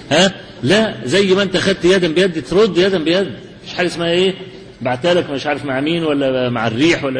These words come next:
لا. ده، ده لجأ إلى يعني حالة إيمانية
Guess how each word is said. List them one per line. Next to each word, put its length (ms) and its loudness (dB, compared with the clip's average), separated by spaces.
لا. 320 2
ده، 280 2
ده 220 4
لجأ 440 2
إلى 220 4
يعني 680 -4
حالة 360 -2
إيمانية 640 0